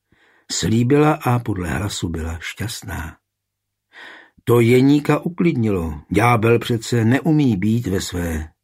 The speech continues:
zlobě šťastný. Elena mu stáhla z ramen plášť, rozložila ho na podlahu a lehla si na něj.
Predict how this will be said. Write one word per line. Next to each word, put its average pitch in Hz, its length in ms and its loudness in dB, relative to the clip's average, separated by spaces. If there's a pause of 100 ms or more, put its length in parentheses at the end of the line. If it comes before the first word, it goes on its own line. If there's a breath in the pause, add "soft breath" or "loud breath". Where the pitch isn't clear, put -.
(120)
zlobě 82 480 -2
šťastný. 85 880 -8 (840)
Elena 107 280 0
mu 101 260 0
stáhla 120 880 -2
z 78 160 -10
ramen 110 380 -4
plášť, 110 480 -6 (540 loud breath)
rozložila 98 760 0
ho 76 120 -6
na 80 160 -8
podlahu 117 540 -2
a 101 100 -4
lehla 78 340 -6
si - 160 -14
na 80 160 -8
něj. 80 400 -12